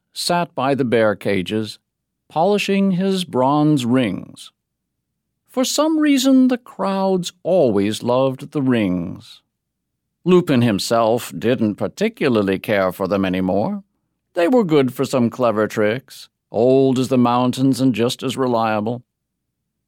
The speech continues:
He would always perform the ring tricks.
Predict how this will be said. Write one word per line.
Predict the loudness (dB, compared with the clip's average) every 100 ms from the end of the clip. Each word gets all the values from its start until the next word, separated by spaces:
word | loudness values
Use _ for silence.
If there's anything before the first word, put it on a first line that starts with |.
| _
He | 0
would | 2 2 2
always | 4 6 6 4 2
perform | -4 -4 0 2 2
the | 2
ring | 2 2 2
tricks. | 0 -2 -4 -6 -12